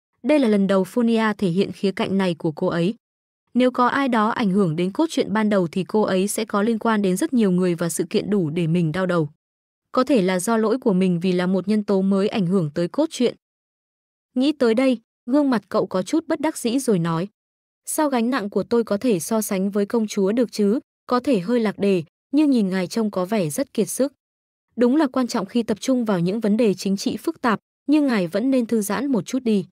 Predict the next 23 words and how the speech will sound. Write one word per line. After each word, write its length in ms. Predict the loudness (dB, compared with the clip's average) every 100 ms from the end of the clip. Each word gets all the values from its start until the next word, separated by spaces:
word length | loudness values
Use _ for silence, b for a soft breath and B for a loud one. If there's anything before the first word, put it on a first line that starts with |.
| _ _ _ _ _ 0
Nơi 180 | 2
này 200 | 4 2
không 200 | 0 -2
phải 240 | -2 0 0
là 120 | 0
cung 220 | -2 0
điện 200 | 0 0
nơi 140 | 0 0
ngài 220 | 0 -2
phải 220 | -2 -2
lo 160 | 0 0
lắng 240 | 0 -2
từng 240 | 0 0
thứ 100 | 0
nhỏ 220 | 0 0 -2
nhặt 220 | -2 -2
đâu, 240 | 0 0 -2 _ -2
nơi 200 | 2 2
này 260 | 2 0
là 140 | 0 -2
học 200 | -4 -2
viện 180 | -2 -2
Sylvania. 680 | -4 -2 0 0 0 0